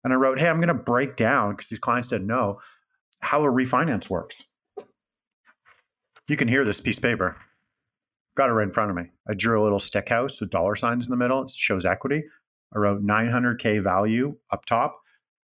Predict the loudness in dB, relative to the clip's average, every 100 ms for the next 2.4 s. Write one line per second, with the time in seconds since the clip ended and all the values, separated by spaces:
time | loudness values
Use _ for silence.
0 | _ _ 0 0 0 0 0 0 -4 0
1 | 0 2 -2 -2 -4 0 0 0 -2 0
2 | 0 0 -4